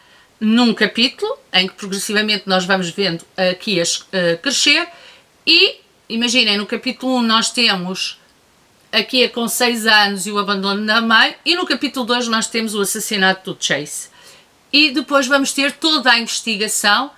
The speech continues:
que leva até à descoberta de quem matou o Chase. Atenção que, aparentemente,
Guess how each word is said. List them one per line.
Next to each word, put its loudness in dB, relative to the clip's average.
que -2
leva 2
até 0
à 4
descoberta 0
de -8
quem 0
matou -6
o -20
Chase. -10
Atenção 2
que, -2
aparentemente, -2